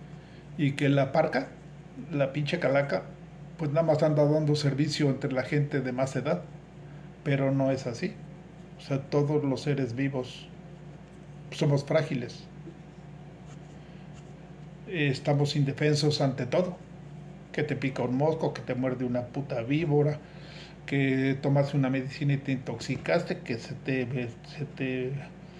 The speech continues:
pudrieron los riñones, que te falló el hígado, que tienes un, que te dio un infarto, que su puta madre, ¿no? Veinte mil cosas. Entonces todos estamos indefensos y expuestos,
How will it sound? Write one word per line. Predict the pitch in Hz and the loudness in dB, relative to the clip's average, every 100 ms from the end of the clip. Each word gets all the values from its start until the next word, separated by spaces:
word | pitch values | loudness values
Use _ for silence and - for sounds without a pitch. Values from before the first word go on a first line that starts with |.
| - - - - | -16 -16 -18 2
pudrieron | 143 143 147 143 143 | 4 6 6 6 4
los | 127 117 | 4 2
riñones, | 120 131 143 160 180 185 - | 0 2 2 4 4 4 2
que | 151 | -2
te | 139 | -4
falló | 120 131 123 135 | 0 0 2 2
el | 131 127 | 2 2
hígado, | 156 175 170 151 147 | 4 4 4 4 2
que | 131 | -2
tienes | 117 139 127 - | -2 0 0 -4
un, | 123 - - | -6 -6 -6
que | 147 | -4
te | 143 | -2
dio | 127 | 0
un | 131 127 | 2 2
infarto, | 127 117 - 160 175 - 143 | 0 0 4 4 4 -2 -2
que | 135 127 | 0 0
su | 127 - - | -2 -8 -14
puta | - 233 - 143 | -8 -8 2 2
madre, | 120 113 143 | 2 -4 -6
¿no? | 143 - - - - - - - - | -8 -8 -10 -18 -18 -16 -16 -14 -6
Veinte | 135 147 | -4 -2
mil | 139 139 | -2 -2
cosas. | 135 - - - | -6 -12 -16 -6
Entonces | - 147 | 0 2
todos | 185 170 165 | 4 4 4
estamos | - 156 147 - - - | 2 2 0 -2 -8 -4
indefensos | 139 135 175 175 - 190 - | 0 0 0 0 0 -4 -6
y | 135 127 | -4 -2
expuestos, | 120 - - 165 147 143 - - | -4 -8 0 2 4 2 0 -6